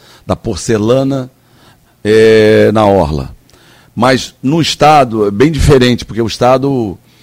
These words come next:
toda a arrecadação dos royalties, salvo os compromissos de pagamento de serviço, da dívida, de repasse aos municípios, eles são destinados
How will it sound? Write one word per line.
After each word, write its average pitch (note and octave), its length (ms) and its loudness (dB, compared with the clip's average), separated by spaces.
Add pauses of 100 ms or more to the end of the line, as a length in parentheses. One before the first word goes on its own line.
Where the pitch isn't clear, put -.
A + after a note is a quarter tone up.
(300)
toda E3 220 0
a D3+ 40 4
arrecadação C3 460 0
dos G2+ 160 -2
royalties, A2+ 540 0
salvo A#2 400 0
os - 80 -8
compromissos G#2 800 -2 (300)
de - 100 -18
pagamento G#2 460 -4
de F#2 80 -12
serviço, F2+ 480 -2
da G2 120 -2
dívida, G2+ 640 -2 (260)
de - 80 -10
repasse G#2+ 380 -2
aos G2+ 100 -6
municípios, G2 800 -4 (320)
eles A#2 680 0 (120)
são A2+ 200 -6
destinados A2+ 680 -4